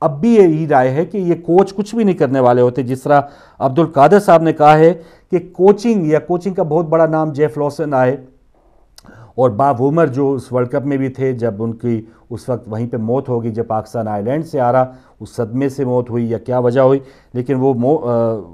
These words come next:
पाकिस्तान के as a coach, अ, वो, अ, अब इस दुनिया में नहीं रहे। तो ये बहुत बड़े-बड़े नाम भी आ चुके हैं, लेकिन,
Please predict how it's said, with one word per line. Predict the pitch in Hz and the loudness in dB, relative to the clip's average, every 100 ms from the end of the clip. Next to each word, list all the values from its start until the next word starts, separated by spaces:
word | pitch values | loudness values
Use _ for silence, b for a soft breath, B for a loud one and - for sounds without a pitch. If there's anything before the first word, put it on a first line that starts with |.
| 87 107 104 | -16 -14 -6
पाकिस्तान | 120 113 143 135 | -6 -4 -6 -6
के | 135 123 | -6 -6
as | |
a | 131 127 | -6 -4
coach, | 151 156 - b b b - | -4 -6 -12 b b b -8
अ, | 113 | -6
वो, | 113 123 123 | -2 -2 -2
अ, | 107 110 110 107 104 107 98 - - | -6 -8 -8 -8 -8 -10 -14 -20 -20
अब | 101 - | -18 -16
इस | - 123 | -12 -6
दुनिया | 127 160 | -2 -2
में | 196 | 0
नहीं | 190 143 | 0 0
रहे। | 117 143 b b b - | 0 -2 b b b -8
तो | 139 | -6
ये | 123 139 | -2 0
बहुत | 190 113 135 190 | -2 -2 0 0
बड़े-बड़े | 165 190 190 196 | 0 0 2 0
नाम | 175 127 135 175 | 0 0 0 0
भी | 180 | 0
आ | 147 | 0
चुके | 131 139 147 | 0 -6 -4
हैं, | 147 151 | -4 -2
लेकिन, | 143 156 151 | -4 -4 -6